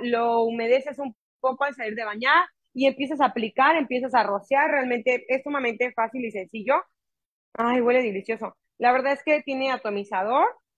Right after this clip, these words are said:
y tú lo empiezas a rociar de medias a puntas en todo el cabello, en todo, todo tu cabello, pues le da-, lo peinas, le das forma, te va a ayudar incluso hasta a desenredar.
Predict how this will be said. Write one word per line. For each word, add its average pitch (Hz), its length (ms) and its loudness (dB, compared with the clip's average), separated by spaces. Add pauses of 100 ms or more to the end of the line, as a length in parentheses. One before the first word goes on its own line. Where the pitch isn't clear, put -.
(120)
y 311 260 -4
tú 311 100 -4
lo 302 60 -2
empiezas 285 420 -6
a 233 80 4
rociar 214 400 0
de 277 120 -2
medias 240 360 -4
a - 80 -4
puntas 311 400 -2
en 233 140 -6
todo 226 160 0
el 220 100 -4
cabello, 254 500 0 (420)
en 220 180 -2
todo, 285 260 2
todo 277 200 4
tu 254 120 -4
cabello, 311 680 4
pues 240 160 -2
le 220 140 -4
da-, 220 120 -2
lo 220 180 -4
peinas, 294 480 0
le 233 100 -2
das 208 220 -4
forma, 294 420 -2
te 254 100 2
va 262 80 2
a - 40 0
ayudar 285 220 -2
incluso 277 360 -6
hasta 254 200 -2
a 196 40 4
desenredar. 196 800 0